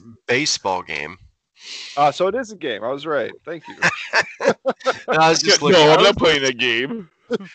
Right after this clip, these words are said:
Speaker 1: It's not like it is a game, but it, I was just listening to you talk and giving your, your time, you asshole. But, uh, <laughs> yeah, it's really crazy. It's called
Speaker 3: He
Speaker 1: Out of
Speaker 3: didn't
Speaker 1: the
Speaker 3: hear a
Speaker 1: Park
Speaker 3: fucking word
Speaker 1: Baseball.
Speaker 3: you said.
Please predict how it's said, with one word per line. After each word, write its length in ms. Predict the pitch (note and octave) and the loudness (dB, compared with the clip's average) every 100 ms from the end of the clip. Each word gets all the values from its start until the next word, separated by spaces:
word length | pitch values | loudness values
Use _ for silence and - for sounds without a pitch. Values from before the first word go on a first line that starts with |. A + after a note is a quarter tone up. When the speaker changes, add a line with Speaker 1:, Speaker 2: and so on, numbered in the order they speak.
| A#3+ - - | -18 -12 -6
Speaker 1:
It's 240 | D#3 - | -4 0
not 380 | G#3+ A#3 - C3+ - | 2 2 0 -6 -10
like 300 | B2 D3 C#3 | -4 -2 -2
it 120 | D3+ | -6
is 220 | C3+ C3+ A#2 | -6 -4 -6
a 40 | |
game, 420 | F#2+ G#2+ A2 A2+ | -6 -8 -8 -8
but 280 | A2+ G#2 F#2+ - - | -6 -6 -6 -10 -12
it, 180 | A2 G#2+ - | -12 -8 -2
I 120 | C#3+ | 0
was 120 | C#3+ | 0
just 240 | C3 A#2 | -4 -4
listening 380 | B2+ A#2 B2+ A#2+ | -4 -4 -6 -8
to 60 | A2 | -10
you 140 | A2+ | -12
talk 360 | A2 A#2 A2 - | -6 -2 -4 -6
and 80 | G#2+ | -16
giving 240 | G2+ G#2+ | -12 -10
your, 120 | G2+ G#2 | -10 -12
your 180 | G2 | -14
time, 420 | F#2+ - C3 B2 G2+ | -14 -8 -4 -4 -4
you 80 | F#2+ - | -8 -8
asshole. 520 | D#2 E2+ - F2+ - - - - - - | -6 -6 -6 -10 -14 -18 -14 -12 -6 -2
But, 220 | B3 A2+ | 0 2
uh, 300 | A2+ G2 F2 - - - - - - | 2 2 0 -4 -8 -8 -10 -10 -14
<laughs> 580 | - - - - - - | -14 -12 -12 -12 -6 0
yeah, 160 | C3+ | 4
it's 240 | B2+ C#3+ D#3+ | 4 2 0
really 220 | D#3 C#3 | 0 0
crazy. 400 | - A#2+ G#2+ G#2 | 0 0 0 -6
It's 140 | G2+ | -8
called 340 | - C3 B2 - | -2 0 0 0
Speaker 3:
He 60 | |
Speaker 1:
Out 80 | - | 2
of 40 | D#3+ | 2
Speaker 3:
didn't 60 | |
Speaker 1:
the 40 | D#3 | 2
Speaker 3:
hear 120 | D#3 | 2
a 40 | C#3 | 2
Speaker 1:
Park 40 | C#3 D3+ | 0 -2
Speaker 3:
fucking 180 | - C#3+ | -2 -2
word 220 | C3+ C#3 | 0 -2
Speaker 1:
Baseball. 20 | |
Speaker 3:
you 120 | C3 C#3+ | -4 -8
said. 360 | - G2 A#2 | -8 -10 -12